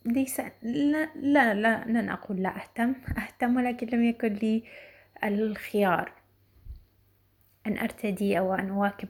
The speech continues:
الموضة. آه، لاحقا كبرت واكتشفت أن الموضة تعكس غالبا،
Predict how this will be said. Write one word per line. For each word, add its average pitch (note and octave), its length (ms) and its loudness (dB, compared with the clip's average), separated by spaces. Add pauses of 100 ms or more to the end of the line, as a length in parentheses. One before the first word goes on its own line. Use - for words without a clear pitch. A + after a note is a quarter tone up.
(100)
الموضة. F#3 500 0 (720)
آه، A3+ 680 2
لاحقا A#3 560 0 (320)
كبرت A#3 440 0
واكتشفت - 800 -4
أن G3 180 4
الموضة G3+ 600 4
تعكس G#3 440 -4
غالبا، G3 480 -2